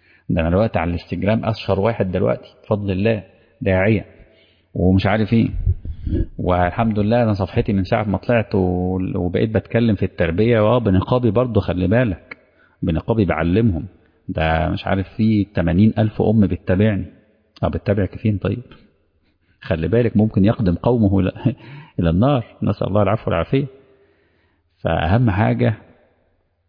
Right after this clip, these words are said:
أهم حاجة الملائكة بتكتب لك إيه بالليل،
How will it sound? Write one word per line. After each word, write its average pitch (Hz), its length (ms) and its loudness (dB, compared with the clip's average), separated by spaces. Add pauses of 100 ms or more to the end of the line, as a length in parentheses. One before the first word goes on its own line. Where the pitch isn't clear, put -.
(960)
أهم 95 300 2
حاجة 82 320 -2
الملائكة 80 540 0
بتكتب 92 520 -2
لك 92 200 -2
إيه 110 100 2
بالليل، 104 640 2